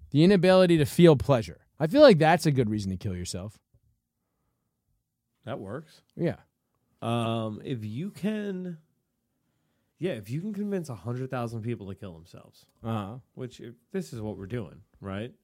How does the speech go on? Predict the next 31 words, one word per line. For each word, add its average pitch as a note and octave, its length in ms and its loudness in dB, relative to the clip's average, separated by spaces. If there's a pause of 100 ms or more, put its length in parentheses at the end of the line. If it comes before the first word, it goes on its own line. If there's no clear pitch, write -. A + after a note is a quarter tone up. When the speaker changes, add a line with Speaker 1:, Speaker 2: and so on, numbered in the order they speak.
Speaker 2:
If A#2+ 160 -10
you're F#3 140 0
at F3 60 -6
a D3+ 40 -6
point D3 300 -8
where, B2 140 -4
like, A2+ 260 -6
you A#2 160 -10
just, A#2 280 -10 (600)
you've A#2+ 180 -10
taken B2+ 340 -4
enough A2+ 280 -8
club A2 260 -6
drugs, A2+ 520 -4 (160)
you G#2+ 80 -4
don't A2 140 -2
wanna G#2+ 200 -4
have G#2 180 -8
kids, G#2 520 -10 (440)
and G#2+ 140 -14
it's G2 160 -12
like, G#2 160 -6
"All B2+ 100 -4
right, G2 240 -8 (460)
I'm A#2 240 -10
done. G2+ 200 -8
I G#2+ 80 -8
can't B2+ 200 -6
be A#2+ 100 -6
happy G#2+ 320 -10
anymore. G2+ 460 -10